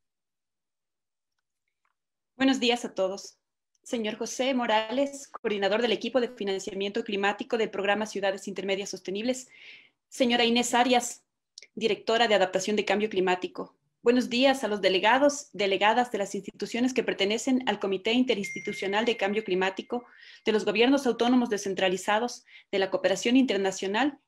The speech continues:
y público en general que nos acompañan en este evento virtual.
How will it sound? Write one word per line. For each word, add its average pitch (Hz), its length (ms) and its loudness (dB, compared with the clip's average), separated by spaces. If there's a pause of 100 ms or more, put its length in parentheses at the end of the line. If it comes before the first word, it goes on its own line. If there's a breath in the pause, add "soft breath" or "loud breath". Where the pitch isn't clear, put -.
(140)
y 226 100 -2
público 320 340 4
en 240 80 2
general 220 460 2
que 262 80 4
nos 220 160 -4
acompañan 202 480 0
en 190 120 0
este 190 200 -4
evento 180 280 0
virtual. 170 520 -2